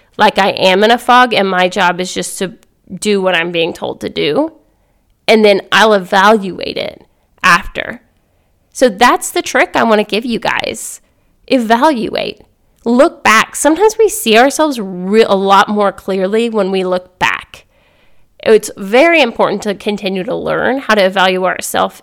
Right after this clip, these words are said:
in the present moment. That should be a skill that every Christian grows. But that is, that is hard to do. But sometimes when we, when we move forward and we look back and we say,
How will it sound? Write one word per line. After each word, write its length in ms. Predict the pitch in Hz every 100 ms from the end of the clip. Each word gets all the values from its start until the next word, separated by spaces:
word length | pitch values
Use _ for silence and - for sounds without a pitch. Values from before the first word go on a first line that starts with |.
| _
in 180 | - 208
the 80 | 214
present 380 | - 185 185 170
moment. 360 | 165 196 254
That 140 | 202 175
should 160 | 196
be 140 | 185 180
a 60 |
skill 400 | - - 165 175
that 160 | 208 -
every 300 | 175 185 170
Christian 520 | - 170 - 190 196
grows. 600 | 180 160 147 226 359 - - _ _ _ _
But 140 | - -
that 160 | 330
is, 260 | 370 381 -
that 160 | - 294
is 140 | 349
hard 300 | - 233 240 240
to 60 |
do. 420 | 180 208 214 214 - _ _ _ _ _ _ _ _ -
But 140 | 214
sometimes 400 | 269 381 440 392
when 100 | 294
we, 280 | 262 202 -
when 240 | 214 208
we 80 | 208
move 280 | 208 233 214
forward 460 | - 240 254 196 175
and 100 | 196
we 80 |
look 240 | 196 196 -
back 220 | 196 202
and 60 | 190
we 60 |
say, 280 | 180 180